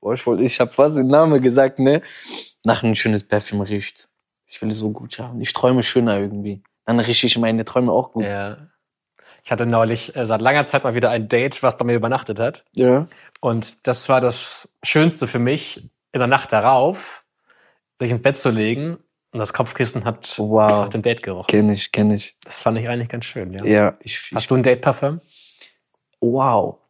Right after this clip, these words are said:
Speaker 1: ein Date-Pa-, ja, hundert Prozent. Crazy Parfüm. I-, oh, okay.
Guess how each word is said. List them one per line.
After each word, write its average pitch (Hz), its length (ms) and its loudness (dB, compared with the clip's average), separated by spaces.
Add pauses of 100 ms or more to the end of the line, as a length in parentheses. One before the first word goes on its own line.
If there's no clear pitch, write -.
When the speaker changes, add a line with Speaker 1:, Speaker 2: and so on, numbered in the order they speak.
Speaker 1:
ein 113 140 -4
Date-Pa-, 139 440 0
ja, 101 360 0 (240)
hundert 101 320 -2
Prozent. - 460 -10 (640)
Crazy 113 440 2
Parfüm. 107 460 -6 (600)
I-, 117 100 -4 (640)
oh, 185 160 -4 (320)
okay. - 260 -12